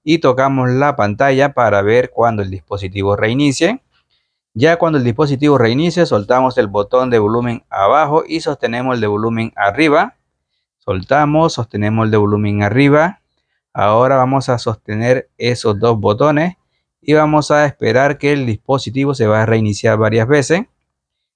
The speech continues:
No se preocupen, la primera se reinició. Ahora cuando reinicie por segunda vez, digo por tercera vez, vamos a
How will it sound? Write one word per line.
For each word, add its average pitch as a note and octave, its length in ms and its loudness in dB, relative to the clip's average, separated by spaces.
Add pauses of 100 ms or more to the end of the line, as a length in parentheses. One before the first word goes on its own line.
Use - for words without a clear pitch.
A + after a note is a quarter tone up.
(120)
No G2+ 120 -8
se G#2 120 -6
preocupen, D3 720 0
la G#2+ 120 0
primera D3 760 0
se - 220 -6
reinició. C#3 800 -2 (1500)
Ahora B2 340 2
cuando C#3 220 0
reinicie B2 520 0
por C3 180 0
segunda C3 380 -2
vez, E3+ 300 2 (1400)
digo B2+ 300 2
por A2+ 140 2
tercera C3+ 520 2
vez, E3 300 2
vamos C3+ 360 -2
a D3+ 200 2